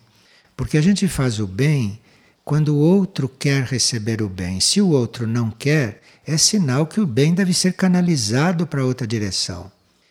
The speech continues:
Então, isto é que está querendo dizer. Neste momento, você canalize a sua capacidade para outra coisa.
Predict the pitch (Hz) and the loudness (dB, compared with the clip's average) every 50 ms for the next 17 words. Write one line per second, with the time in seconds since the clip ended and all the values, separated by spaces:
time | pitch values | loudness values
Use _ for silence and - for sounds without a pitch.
0 | _ _ _ - 151 143 131 113 117 131 139 - - 170 156 - - - 156 143 | _ _ _ -8 -6 -4 -2 -2 -2 -2 -2 -4 -6 -8 -8 -8 -8 -8 -8 -6
1 | - - 127 120 127 135 139 127 151 139 107 98 95 98 117 127 127 - - 160 | -6 -6 -4 -4 -2 -4 -4 -4 -4 -4 -4 -4 -4 -4 -2 -2 -2 -2 0 0
2 | 160 156 147 139 131 123 127 143 165 185 196 190 - - 202 202 - - - - | 2 2 2 2 0 2 2 4 4 4 4 2 0 -4 -6 -6 -8 -14 -20 -14
3 | - - - 156 - - 180 175 175 170 160 143 139 127 143 170 196 208 208 185 | -10 -6 -6 -4 -2 0 2 2 4 2 2 2 2 2 4 4 4 4 4 2
4 | 143 110 107 98 92 - - - - - 110 - - - 160 156 - 156 - - | 0 0 -2 -4 -4 -6 -12 -16 -12 -8 -4 -2 0 0 0 0 0 -4 -4 -2
5 | 127 - - - 117 101 117 127 143 147 156 - 135 127 117 117 143 175 175 - | 0 0 0 0 -2 -4 -4 -4 -2 -4 -4 -4 -4 -2 0 4 4 2 2 2
6 | 190 190 180 - - 117 107 101 90 87 90 87 87 - | -2 -4 -4 -4 -4 -2 -2 0 -2 -4 -6 -8 -10 -14